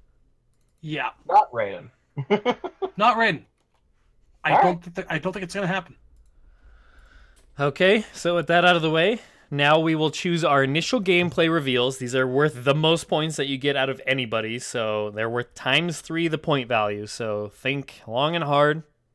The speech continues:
Speaker 3: shoot your Hail Marys. We're gonna do one at a time, and we each get to choose seven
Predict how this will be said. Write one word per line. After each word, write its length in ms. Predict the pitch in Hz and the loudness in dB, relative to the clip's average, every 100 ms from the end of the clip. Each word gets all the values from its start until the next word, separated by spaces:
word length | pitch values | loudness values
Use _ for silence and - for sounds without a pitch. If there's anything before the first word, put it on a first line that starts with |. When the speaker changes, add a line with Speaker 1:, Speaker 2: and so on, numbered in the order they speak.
| _ | _
Speaker 3:
shoot 220 | 123 160 | -10 -6
your 120 | 147 135 | -4 0
Hail 200 | 147 147 | 2 2
Marys. 440 | 147 139 143 143 - - - | 2 2 0 -4 -18 -20 -8
We're 120 | 147 | 0
gonna 140 | 156 160 | 2 4
do 180 | 165 151 | 2 2
one 240 | 143 160 | 4 4
at 100 | 175 | 4
a 60 | 190 | 2
time, 420 | 156 151 160 185 | 0 0 0 -2
and 200 | 139 135 | -6 -4
we 100 | 123 | -4
each 500 | 123 147 143 - - | -6 -4 -6 -6 -8
get 120 | - 135 | 0 0
to 60 | |
choose 380 | 127 - 135 127 | 0 -4 -4 -2
seven 500 | - 127 101 98 101 | -2 0 -2 -6 -16